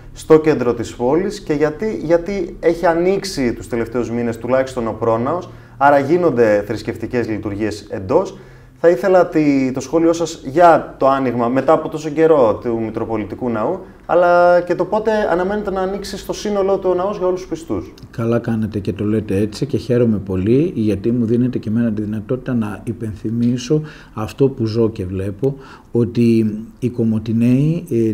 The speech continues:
Speaker 2: τον Μητροπολιτικό Ναό, ε, τον αγαπούν ιδιαιτέρως. Και μάλιστα λένε "θα πάμε στην Παναγία". Δεν λένε "θα πάμε στο Μητροπολιτικό Ναό", έτσι,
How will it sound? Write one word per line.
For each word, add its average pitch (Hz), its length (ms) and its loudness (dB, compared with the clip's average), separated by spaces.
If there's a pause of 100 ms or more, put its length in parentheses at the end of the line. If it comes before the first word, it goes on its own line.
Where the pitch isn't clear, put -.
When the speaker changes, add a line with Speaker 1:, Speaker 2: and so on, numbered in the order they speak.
(100)
Speaker 2:
τον 117 140 0
Μητροπολιτικό 110 760 -4
Ναό, 131 400 -2 (120)
ε, 113 320 0 (680)
τον 120 140 2
αγαπούν 113 520 -2
ιδιαιτέρως. 101 880 -6 (600)
Και 135 200 4
μάλιστα 156 520 0
λένε 156 300 0
"θα 156 180 -8
πάμε 147 340 -2
στην 139 200 -8
Παναγία". 120 560 2
Δεν 135 160 2
λένε 175 160 0
"θα 147 100 -2
πάμε 110 240 -6
στο - 140 -8
Μητροπολιτικό 95 580 -10
Ναό", 85 320 -12
έτσι, - 200 -14